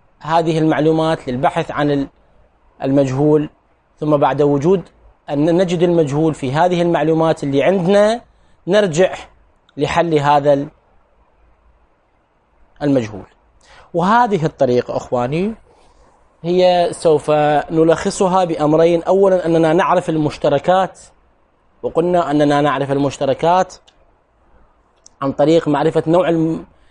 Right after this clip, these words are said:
المشكل، نعرف جنسه أو نوعه،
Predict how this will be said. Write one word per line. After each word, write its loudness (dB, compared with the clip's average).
المشكل، -2
نعرف 0
جنسه 0
أو -8
نوعه، 0